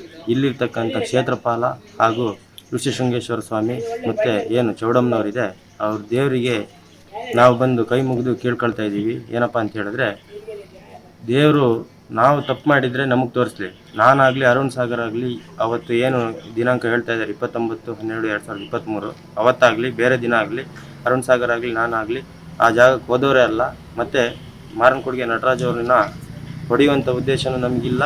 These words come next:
ಮತ್ತು ಅವ್ರನ್ನ ಕೊಲೆ ಮಾಡೋ ಉದ್ದೇಶನೂ ನಮಗಿಲ್ಲ. ನಾವು ನ್ಯಾಯವಾಗಿ ಬಡವ್ರ ಪರವಾಗಿ ಸತ್ಯವಾಗಿ ರಾಜಕಾರಣ ಮಾಡಬೇಕು ಅಂತ ಹೇಳ್ಕೊಂಡು ರಾಜಕೀಯಕ್ಕೆ ಬಂದಿದ್ದೀವಿ. ಆದರೆ ನಮ್ಮ ರಾಜಕೀಯ ಏಳಿಗೆಯನ್ನು ಸಹಿಸದೆ, ಸಹಿಸೋಕ್ಕಾಗದೆ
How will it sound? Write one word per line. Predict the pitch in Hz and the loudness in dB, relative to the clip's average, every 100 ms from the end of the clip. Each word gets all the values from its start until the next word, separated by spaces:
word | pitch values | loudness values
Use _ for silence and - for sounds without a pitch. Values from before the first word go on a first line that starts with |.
| 160 - - | 0 -2 -4
ಮತ್ತು | 127 - 135 | -4 2 2
ಅವ್ರನ್ನ | 131 135 127 | 2 0 0
ಕೊಲೆ | 131 139 | 2 2
ಮಾಡೋ | 135 127 | 2 0
ಉದ್ದೇಶನೂ | 127 131 127 131 117 | 0 -2 -4 -4 -4
ನಮಗಿಲ್ಲ. | 113 113 101 - - - - | -2 -2 -2 -2 -4 -4 4
ನಾವು | 131 147 127 | 4 4 2
ನ್ಯಾಯವಾಗಿ | 127 143 139 131 147 135 - - - - - - - - | 2 2 -2 -4 -6 -6 -8 -10 -10 -10 -12 -12 -6 0
ಬಡವ್ರ | 143 143 - | 2 2 0
ಪರವಾಗಿ | 131 127 120 120 131 - - - - | 2 0 0 -6 -12 -14 -16 -18 -10
ಸತ್ಯವಾಗಿ | - - 156 139 131 143 127 | -6 -2 0 2 0 0 0
ರಾಜಕಾರಣ | 123 - 135 127 | 0 0 -2 0
ಮಾಡಬೇಕು | 123 117 117 117 | -2 -4 -8 -10
ಅಂತ | 107 110 | -8 -8
ಹೇಳ್ಕೊಂಡು | 107 117 123 117 | -8 -6 -4 -2
ರಾಜಕೀಯಕ್ಕೆ | 113 - 120 107 | -2 -4 -10 -6
ಬಂದಿದ್ದೀವಿ. | 107 101 98 117 - 117 113 104 123 | -4 -4 -8 -10 -10 -6 -4 2 4
ಆದರೆ | 139 131 | 4 2
ನಮ್ಮ | 127 143 127 113 - - | 2 4 4 2 -4 2
ರಾಜಕೀಯ | 117 131 - 139 131 127 | 4 4 0 -2 0 0
ಏಳಿಗೆಯನ್ನು | 135 135 131 120 104 - - - - | 0 0 2 2 2 -2 -14 -16 -2
ಸಹಿಸದೆ, | 143 151 - 139 110 - - - - | 2 2 0 0 -2 -6 -16 -16 -2
ಸಹಿಸೋಕ್ಕಾಗದೆ | 139 151 123 127 123 135 | -2 0 4 4 4 -2